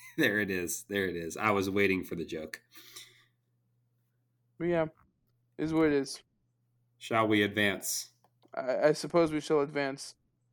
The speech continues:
Speaker 2: And speaking of Aaron Rodgers, Packers at Vikings. Boy, am I happy to say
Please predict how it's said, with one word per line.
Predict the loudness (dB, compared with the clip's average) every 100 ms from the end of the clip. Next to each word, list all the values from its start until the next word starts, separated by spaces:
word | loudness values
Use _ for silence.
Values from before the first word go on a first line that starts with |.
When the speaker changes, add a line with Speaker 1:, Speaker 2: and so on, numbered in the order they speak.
| -10
Speaker 2:
And | -10
speaking | -4 -4 -4 -2
of | 0
Aaron | 2 0 0
Rodgers, | -2 -4 -6 -12 -16 _ _ _ _ _
Packers | 8 8 4
at | -2
Vikings. | -4 -8 -8 -14 -14 -20 _ _ _ _ _ _ -6
Boy, | 2 4 4
am | 4
I | 4
happy | 4 0 -2
to | -6
say | -6 0 2 2 -2